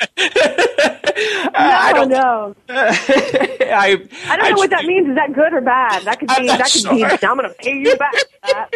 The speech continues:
Speaker 1: <laughs> I'm not sure. I don't like surprise. I, I thank you so much. And in all honesty, it's, it's still overwhelming. I try not to think about it. I really appreciate that people wanted to take time out of their day to celebrate nineteen years of a website. But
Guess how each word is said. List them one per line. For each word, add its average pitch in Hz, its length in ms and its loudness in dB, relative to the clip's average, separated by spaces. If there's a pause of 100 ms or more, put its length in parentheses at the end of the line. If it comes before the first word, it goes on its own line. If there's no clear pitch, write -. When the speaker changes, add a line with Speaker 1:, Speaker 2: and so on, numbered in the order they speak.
(720)
Speaker 1:
<laughs> - 0 -
I'm - 200 -2
not 277 220 0
sure. 196 360 0 (280)
I 254 140 0
don't 233 160 2
like 190 160 0
surprise. 170 520 0 (160)
I, 180 160 4
I 196 160 2
thank 156 320 -4
you 135 60 -8
so 135 180 -2
much. 120 140 -2
And 143 180 0
in 151 60 0
all 143 180 2
honesty, 120 460 -2
it's, 127 420 -4
it's 143 200 -4
still 160 500 0 (280)
overwhelming. 143 600 2
I 127 80 -2
try 135 160 -4
not 127 160 -6
to - 40 -20
think 127 140 -6
about 117 180 -2
it. 123 40 -2
I 123 40 -2
really 131 220 -2
appreciate 127 400 -4
that 117 80 -4
people 123 300 -6
wanted 117 280 -2
to 113 60 -6
take 113 220 -4
time 120 260 -2
out 110 300 -2
of 113 100 -8
their 110 120 -4
day 113 240 -2
to 113 120 -4
celebrate 117 580 -2 (360)
nineteen 160 500 -2
years 131 280 0
of 113 100 -4
a 123 40 0
website. 120 520 -2
But 165 320 -2